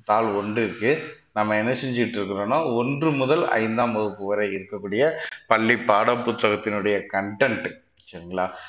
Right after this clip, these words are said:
So, ஆறு முதல் எட்டாம் வகுப்பு வரை இருக்கக்கூடிய பள்ளி பாடப்புத்தகத்துல எங்கெங்க இருக்குது?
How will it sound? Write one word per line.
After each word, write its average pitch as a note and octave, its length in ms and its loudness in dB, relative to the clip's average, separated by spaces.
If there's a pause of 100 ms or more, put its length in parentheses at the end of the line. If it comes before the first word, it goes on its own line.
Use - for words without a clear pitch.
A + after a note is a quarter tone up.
(160)
So, A#2+ 120 4
ஆறு B2 480 4
முதல் B2 420 0
எட்டாம் A2 420 0
வகுப்பு G2 300 -2
வரை G2 240 0
இருக்கக்கூடிய F#2+ 460 -4
பள்ளி G2 300 -2
பாடப்புத்தகத்துல F#2+ 840 -2
எங்கெங்க G2 560 -2
இருக்குது? D#2+ 300 -10